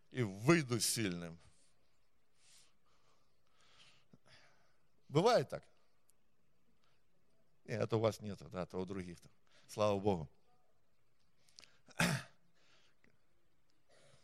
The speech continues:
Так вот, молитва —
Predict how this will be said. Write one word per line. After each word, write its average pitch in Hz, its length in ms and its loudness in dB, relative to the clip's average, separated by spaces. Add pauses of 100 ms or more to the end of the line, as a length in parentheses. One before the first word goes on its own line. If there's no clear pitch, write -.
(1200)
Так 120 100 4
вот, 190 280 4
молитва — 165 640 4